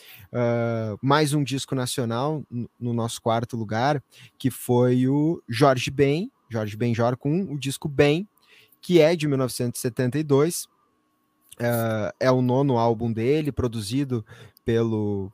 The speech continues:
Paulinho Tapajós, com, tem a faixa Fio Maravilha, né, que é uma das mais, ah, conhecidas, um dos grandes hits dos inúmeros do Jorge Ben, e tem a primeira versão de Taj Mahal,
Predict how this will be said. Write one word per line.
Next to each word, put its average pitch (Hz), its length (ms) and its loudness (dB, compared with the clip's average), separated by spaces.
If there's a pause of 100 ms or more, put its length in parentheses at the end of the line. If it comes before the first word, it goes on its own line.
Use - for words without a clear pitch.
Paulinho 120 320 4
Tapajós, 117 720 0
com, 117 500 -6 (120)
tem 147 160 4
a 120 240 0
faixa 123 280 2
Fio 131 220 0
Maravilha, 120 680 -2
né, 113 200 -4
que - 140 -10
é 110 40 -4
uma 107 300 -6
das 101 380 -8
mais, 107 560 -8 (100)
ah, 101 280 -2 (100)
conhecidas, 113 800 -4
um 139 320 0
dos 104 180 -8
grandes 113 380 -4
hits 117 420 -8
dos 110 300 -14 (160)
inúmeros 110 580 0
do 104 100 -6
Jorge 101 300 -2
Ben, 131 220 0 (300)
e 156 80 4
tem 180 140 6
a 180 60 4
primeira 190 340 4
versão 165 420 2
de 160 120 -2
Taj 151 340 2
Mahal, 113 540 4